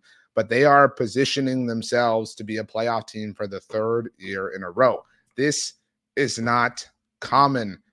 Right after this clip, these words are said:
for the Dallas Cowboys of the twenty-first century. Um, and so I think that a lot of credit goes to the nucleus of the players, obviously, of the team, I should say. Um, we've talked about a lot of players involved in that. Micah Parsons, obviously, Dak Prescott's there, CeeDee Lamb. Dak and CeeDee had a bit of a quiet day relative to what they had been doing for the last month.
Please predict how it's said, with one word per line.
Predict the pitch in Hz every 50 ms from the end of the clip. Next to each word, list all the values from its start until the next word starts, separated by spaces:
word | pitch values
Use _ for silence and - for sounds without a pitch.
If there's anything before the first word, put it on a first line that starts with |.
| _ _
for | - - 107
the | 107
Dallas | 107 113 120 120 120 113 -
Cowboys | - 123 117 120 117 113 117 113 104 -
of | - 101
the | 107 104
twenty-first | - - 110 107 110 101 - 101 98 -
century. | - 107 107 104 - - 90 87 - _ _ _ _ _ _ -
Um, | 110 110 107 101 87
and | 101 113
so | - 127 123
I | 120 117
think | 104 127 131 120
that | - 131 117 95
a | - 107
lot | 104 101 107 120
of | 131 127 -
credit | - 127 123 123 123 117 104
goes | 104 113 117 117 120 117 -
to | - 120
the | 107 104
nucleus | 101 101 117 127 131 - 143 147 147 147 139 - -
of | 135 135
the | 143
players, | 135 - 151 147 143 147 151 151 135 135
obviously, | 139 139 143 147 147 - - 147 147
of | 135 107 92
the | -
team, | - - 123 127 131 131
I | 131
should | 127 139 131 127
say. | - 139 135 135 139 - - - _ _ _ -
Um, | 104 101 98 98 101
we've | 110 107 -
talked | - 127 127 123 -
about | 120 120 113
a | 110
lot | 110 107 107 104
of | -
players | - - 117 113 113 110 104
involved | 107 104 98 95 98 110 120 123 107 104
in | 98
that. | 98 95 92 95
Micah | 101 101 104 - - 98
Parsons, | _ - 107 107 101 - 101 95 95
obviously, | 101 104 101 101 98 - - 104 98
Dak | 95 101 95 - _
Prescott's | - 101 98 - - 107 101 95 -
there, | - 104 104
CeeDee | 98 - - 110 107 107 101
Lamb. | 104 107 107 104
Dak | 98 120 131 127 -
and | 120 107
CeeDee | - - 117 117 113 104
had | 104 101
a | 98
bit | 104 98
of | 92
a | 92
quiet | _ - - 110 104 104 104 98 -
day | 101 98
relative | 95 95 95 98 98 90 95 90 87
to | 101 98
what | 98 92 -
they | - 92
had | 98 92 87
been | 101 98 98
doing | 98 101 98 98 95 92
for | - 98
the | 95 95
last | 98 95 92 - - 101
month. | 110 123 131 127